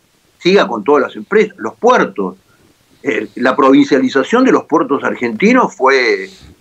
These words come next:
fue una catástrofe que terminó con la posibilidad de que Argentina tenga un modelo en términos de comercio internacional, eh,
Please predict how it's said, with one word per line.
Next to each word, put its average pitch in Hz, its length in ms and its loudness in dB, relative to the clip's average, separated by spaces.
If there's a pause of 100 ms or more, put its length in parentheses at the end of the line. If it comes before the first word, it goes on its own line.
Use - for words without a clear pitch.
(120)
fue 160 520 2
una 110 260 -4
catástrofe 190 680 -4
que 110 120 -4
terminó 139 800 2 (400)
con 120 200 -2
la 117 160 0
posibilidad 131 680 0
de 170 120 4
que 131 100 -2
Argentina 113 640 -2
tenga 170 580 0 (380)
un 135 140 -4
modelo 135 720 4
en 113 160 -8
términos 156 360 0
de 117 80 -2
comercio 139 460 0
internacional, 131 880 -2 (440)
eh, 113 360 2